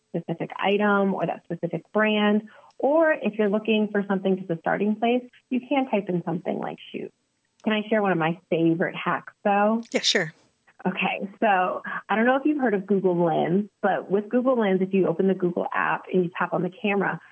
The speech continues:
Speaker 1: you're actually able to take pictures of things in real time or on your screen that you're searching for. So the way that I think about that with, like, holiday shopping season, let's say you see a girl walking by and she has the cutest pair of shoes. You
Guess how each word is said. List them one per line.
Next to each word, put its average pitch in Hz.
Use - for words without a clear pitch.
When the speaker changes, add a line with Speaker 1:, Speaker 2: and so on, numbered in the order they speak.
Speaker 1:
you're 202
actually 226
able 208
to 190
take 185
pictures 170
of 170
things 170
in 175
real 180
time 165
or 147
on 156
your 156
screen 226
that 170
you're 175
searching 156
for. -
So 190
the 185
way 202
that 226
I 240
think 214
about 185
that 151
with, 185
like, 170
holiday 175
shopping 196
season, 151
let's 160
say 196
you 202
see 202
a 190
girl 170
walking 160
by 139
and 151
she 160
has -
the 160
cutest 151
pair -
of 151
shoes. -
You 196